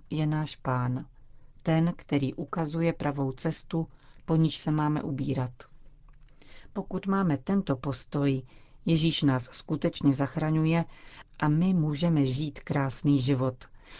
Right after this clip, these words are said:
Můžeme růst ve víře, v naději a lásce k Bohu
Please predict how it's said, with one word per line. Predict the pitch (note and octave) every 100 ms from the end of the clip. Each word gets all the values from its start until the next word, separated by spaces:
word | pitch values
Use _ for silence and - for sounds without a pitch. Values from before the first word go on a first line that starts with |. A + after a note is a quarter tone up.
| -
Můžeme | D#3+ D3 D#3 D3
růst | C#3+ C3 -
ve | D3+ C#3
víře, | D#3 D#3+ E3 F3 -
v | D3
naději | D3+ C3+ B2 C3 B2+
a | C3+
lásce | C#3 D3 - - C3
k |
Bohu | C3 D3 D3 D3 C#3+